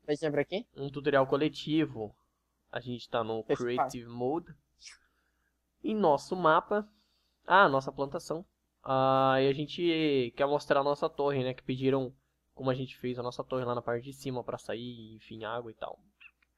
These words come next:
Speaker 2: Não
Speaker 1: Eu tô
Speaker 2: repa-
Speaker 1: com dor nas pernas. Tem
Speaker 2: não re-
Speaker 1: alguma massagista aí, é, com corpo bonito, a fim de fazer uma massagem nas pernas?
Speaker 2: Ok. Não reparem no, no lag,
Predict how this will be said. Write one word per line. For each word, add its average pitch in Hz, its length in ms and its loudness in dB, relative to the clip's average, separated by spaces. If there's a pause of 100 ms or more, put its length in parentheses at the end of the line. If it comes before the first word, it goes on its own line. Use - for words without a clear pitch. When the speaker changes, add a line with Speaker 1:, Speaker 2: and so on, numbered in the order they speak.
(600)
Speaker 2:
Não 127 140 2
Speaker 1:
Eu 139 60 4
tô 165 60 10
Speaker 2:
repa- - 120 8
Speaker 1:
com 175 160 2
dor 170 160 8
nas 180 140 -4
pernas. 147 460 2
Tem 135 100 2
Speaker 2:
não 143 80 6
re- 135 60 2
Speaker 1:
alguma 165 220 2
massagista 139 600 0
aí, 127 320 4 (480)
é, 120 380 4
com 113 560 -2
corpo 131 360 4
bonito, 135 560 0 (640)
a 117 120 -2
fim 135 140 0
de 123 80 -2
fazer 131 200 6
uma 127 80 4
massagem 127 420 4
nas 113 160 -4
pernas? 127 420 -2
Speaker 2:
Ok. 135 320 -8 (240)
Não 135 120 2
reparem 139 520 6
no, 143 460 2
no 127 160 0
lag, 127 520 0